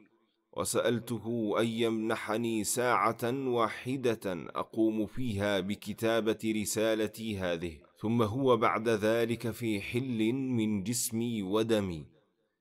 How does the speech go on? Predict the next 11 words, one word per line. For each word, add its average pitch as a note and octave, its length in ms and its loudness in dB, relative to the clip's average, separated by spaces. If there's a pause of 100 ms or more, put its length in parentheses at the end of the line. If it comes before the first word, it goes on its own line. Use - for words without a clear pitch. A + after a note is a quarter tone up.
(120)
ينزل C3 480 2
منهما A#2 840 0
حيث A#2 520 -4
يشاء A2+ 600 -2 (260)
ويمتص G2+ 640 -2
منهما A#2 680 2
ما A2 320 4
يشاء، A2 560 -2 (580)
ولكنه A2+ 720 2
ويا A#2 720 4
للأسف A2+ 840 -4